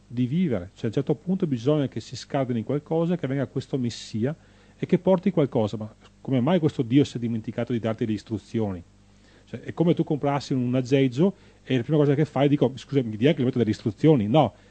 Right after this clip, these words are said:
è come ti desse delle istruzioni errate, in maniera incomprensibile. Cioè, questo è veramente significa re-, renderti schiavo. Cioè, ma perché c'è bisogno del Messia che ti porti un messaggio da un altro mondo? Scusa, eh, perché non poteva darti questa informazione subito?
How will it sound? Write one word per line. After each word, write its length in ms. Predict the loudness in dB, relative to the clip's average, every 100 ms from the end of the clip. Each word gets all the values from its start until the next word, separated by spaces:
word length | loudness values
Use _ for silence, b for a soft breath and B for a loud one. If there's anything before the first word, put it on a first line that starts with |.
| b
è 120 | -4
come 180 | 2 4
ti 80 | 4
desse 200 | 2 4
delle 140 | 4
istruzioni 440 | 2 0 -2 2 2
errate, 440 | 4 2 0 -8 -10 _ _ -2
in 80 | 2
maniera 200 | 4 4
incomprensibile. 640 | 2 0 -2 0 0 0
Cioè, 160 | -2 -2
questo 220 | -2 -2
è 80 | -2
veramente 320 | -2 -2 -4
significa 360 | -6 -6 -4
re-, 140 | -2 -2
renderti 540 | -2 -4 -2 -4 -8
schiavo. 500 | -8 -2 0 0 -8 b b b b
Cioè, 180 | -10 -4
ma 180 | -4 0
perché 240 | 2 2
c'è 160 | 0 0
bisogno 360 | 2 2 2
del 160 | 0 0
Messia 540 | 0 -4 -4 0 2
che 120 | 0
ti 120 | -2 -2
porti 280 | 0 -2 -4
un 60 |
messaggio 300 | -6 -6 -6
da 100 | -6
un 60 | -4
altro 260 | -8 -6
mondo? 400 | -6 -6 -8 -14 -20 b b -10
Scusa, 300 | -8 -2 -2
eh, 80 | -4 b b _
perché 280 | -4 2 4
non 120 | 4
poteva 320 | 2 2 4
darti 280 | 4 0 0
questa 200 | -6 -4
informazione 480 | -4 -4 -6 -4 -6
subito? 400 | -4 -4 -4